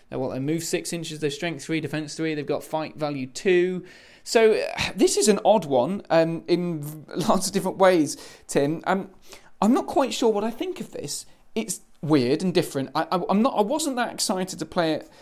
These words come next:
before, uh, uh, before th-, today, but strangely now, now we've set it up, it's on a two foot by two foot board, so it's a little different. I'm, I'm kind of intrigued.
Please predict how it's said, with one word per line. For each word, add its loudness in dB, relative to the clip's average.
before, 8
uh, 4
uh, 4
before 2
th-, -10
today, 0
but 4
strangely 2
now, 2
now 2
we've 0
set 0
it -2
up, -2
it's -8
on -2
a -4
two -2
foot -2
by 2
two -6
foot -6
board, -4
so -8
it's -8
a -4
little -2
different. -10
I'm, 0
I'm 2
kind -4
of 0
intrigued. -4